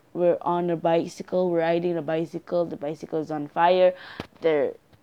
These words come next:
the road is on fire, and basically everything is on fire. I think that is life is all about. And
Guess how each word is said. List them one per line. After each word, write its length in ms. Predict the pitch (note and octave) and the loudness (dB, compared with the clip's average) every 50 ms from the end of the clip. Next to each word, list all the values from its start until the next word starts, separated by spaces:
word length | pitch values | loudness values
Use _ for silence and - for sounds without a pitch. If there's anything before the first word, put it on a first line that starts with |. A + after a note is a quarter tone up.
| _ _ - | _ _ -8
the 200 | E3 E3+ F3+ F3+ | -2 2 4 6
road 260 | F3+ F#3+ G#3 G#3 F#3 | 8 8 8 8 6
is 140 | E3 E3 E3+ | 4 2 0
on 180 | E3+ D#3+ E3 D#3+ | -2 -2 0 0
fire, 240 | - F3+ F3 D#3+ - | 2 2 4 4 2
and 140 | E3+ F3+ F3+ | 0 -2 0
basically 420 | - - A#3+ - A#3 - - E3+ | 0 0 0 -2 -4 -4 0 0
everything 400 | B2+ F3+ F3 E3 E3 E3+ D#3+ D#3+ | 2 2 0 0 -2 -2 -2 -2
is 160 | D#3+ D#3+ D3+ | -2 -2 -2
on 220 | D#3 D#3 D3 D3 D3 | -2 -4 -4 -6 -6
fire. 300 | - B2+ A#2+ C3 C3 E2 | -6 -6 -4 -4 -4 -2
I 180 | F2 D#3 E3 | -2 -2 -2
think 160 | D#3+ E3 D#3+ | -2 -2 0
that 220 | D#3 D#3+ D3 B2 - | 0 0 0 0 0
is 280 | - D#3+ D#3 D#3 - _ _ - - - - - - - _ _ | -2 -2 -4 -4 -6 _ _ -20 -20 -20 -20 -20 -20 -20 _ _
life 580 | - - E3 E3+ E3 E3 D#3 C3+ B2+ C#3+ D3 - | -6 -2 0 2 4 4 4 2 0 -2 -4 -8
is 140 | D3 D#3 - | -12 -8 -6
all 200 | B2+ D#3+ D#3+ D#3 | -4 -4 -4 -4
about. 420 | D3 D3+ D#3 C#3 C3+ B2 - - - | -4 -4 -4 -2 -2 -2 -4 -6 -6
And 540 | - F3 F3 E3+ E3+ E3 E3+ E3 E3 - | -6 -4 -2 -2 -2 -2 -2 -4 -4 -8